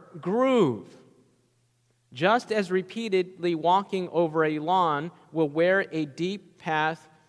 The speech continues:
on the sod." He goes on, "So when you fall, the thing to do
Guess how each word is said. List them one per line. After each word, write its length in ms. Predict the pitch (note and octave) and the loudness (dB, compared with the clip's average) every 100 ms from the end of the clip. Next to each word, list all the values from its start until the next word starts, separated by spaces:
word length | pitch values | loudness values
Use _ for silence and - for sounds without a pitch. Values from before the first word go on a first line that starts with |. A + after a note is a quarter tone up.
| _ _ | _ _
on 180 | D3+ D#3+ | -2 0
the 80 | D#3 | -2
sod." 460 | - F3+ D#3 F#2+ - - _ _ _ _ _ _ _ _ _ _ | -2 0 2 0 -4 -18 _ _ _ _ _ _ _ _ _ _
He 80 | F#3+ | 0
goes 260 | F#3+ G3 F#3+ | 4 4 6
on, 300 | G#3+ F3+ A2 - - _ _ _ _ | 4 4 0 -10 -20 _ _ _ _
"So 200 | - F#3+ | 0 2
when 220 | F#3+ A3+ | 4 2
you 120 | A3+ | 0
fall, 1080 | - A#3 C4 F#3 C3 E3+ - - - _ _ | -2 4 6 8 6 4 -4 -20 -20 _ _
the 120 | F3 | -4
thing 320 | F3 A3 B3+ B3+ | -2 0 -2 -4
to 120 | A#3 | -4
do 460 | A3+ A#3 C#3 D3+ | 0 2 2 -2